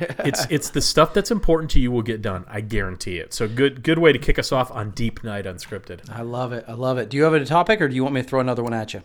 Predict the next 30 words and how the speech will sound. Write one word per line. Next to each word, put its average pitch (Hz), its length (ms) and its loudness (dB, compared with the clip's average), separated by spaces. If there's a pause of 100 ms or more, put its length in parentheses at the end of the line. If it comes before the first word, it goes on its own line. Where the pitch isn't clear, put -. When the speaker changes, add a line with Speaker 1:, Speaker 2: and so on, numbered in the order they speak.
Speaker 1:
No, 160 400 4
I've 131 240 2
got 135 260 4
one. 98 200 -6
Speaker 2:
Okay. 127 140 -6
Speaker 1:
So 127 280 2
you 190 420 -2
live 120 240 2
in 104 120 -6
Coshocton, 107 500 -6
Ohio, 95 380 -8
which 107 140 -8
is 143 40 -6
Speaker 2:
Yes, 120 160 -2
I 107 40 -6
Speaker 1:
fairly 98 140 -6
Speaker 2:
do. 95 60 -6
Speaker 1:
well 95 80 -4
documented. 95 580 -6 (140)
Speaker 2:
Yep. 131 120 -12 (180)
Speaker 1:
Are 127 100 2
you 185 200 2
familiar 123 760 -2
with 110 520 -4 (300)
<clears throat> - 1160 -12
a, 107 260 -4 (200)
uh, 98 280 -10
city 160 540 -6
called 110 480 -2 (140)
Coldwater, 117 960 -4